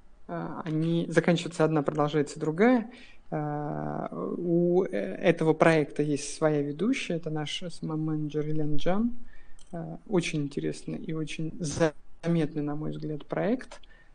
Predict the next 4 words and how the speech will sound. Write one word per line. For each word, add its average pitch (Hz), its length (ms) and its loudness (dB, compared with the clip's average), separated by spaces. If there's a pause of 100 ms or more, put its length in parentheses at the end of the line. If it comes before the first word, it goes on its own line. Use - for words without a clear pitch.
(160)
А, 160 920 -8
он 170 200 -2
получает 160 600 2
такой 143 380 -2